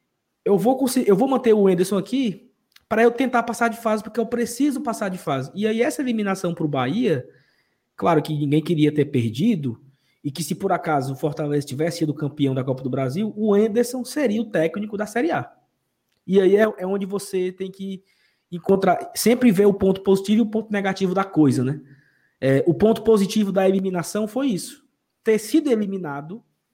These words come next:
para o Bahia tem um ponto positivo, que é ter tempo pra Série A. E aí ter tempo agora, ter tempo pra escolher um técnico,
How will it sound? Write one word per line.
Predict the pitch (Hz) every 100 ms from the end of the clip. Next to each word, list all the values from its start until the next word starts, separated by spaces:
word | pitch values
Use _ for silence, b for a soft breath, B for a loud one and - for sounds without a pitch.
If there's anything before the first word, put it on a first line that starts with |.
| _ _ -
para | 170
o | 160
Bahia | 147 135 226 208
tem | 151 -
um | 247 240
ponto | 208 214
positivo, | 214 226 - 277 165 - _ _ _ _ _ -
que | 240 208
é | 160 185 254 - _ _ _ -
ter | 214 214
tempo | 247 285 339 233
pra | 180 160
Série | 165 143 135
A. | 113 - _ -
E | 170
aí | 165 196
ter | - 214
tempo | - 202 240 311 - 165
agora, | 156 156 143 196 156
ter | - 170 156 -
tempo | 180 254 196
pra | 180 160 151
escolher | 151 160 143
um | 185 208
técnico, | 185 175 175 165 160